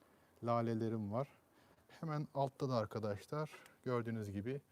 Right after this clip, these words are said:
geçen sene köklendirdim ve evde bonsai çalışmasında kullanacağım incir. Bunu denedim.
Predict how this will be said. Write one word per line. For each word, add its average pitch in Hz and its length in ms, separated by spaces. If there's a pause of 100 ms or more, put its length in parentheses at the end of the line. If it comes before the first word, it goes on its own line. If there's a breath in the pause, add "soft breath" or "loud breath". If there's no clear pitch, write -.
(440 soft breath)
geçen 120 360
sene 117 380 (400)
köklendirdim 120 800
ve 120 80
evde 120 560 (140)
bonsai 117 640
çalışmasında 113 640
kullanacağım 110 560
incir. 120 500 (120)
Bunu 151 220
denedim. 147 540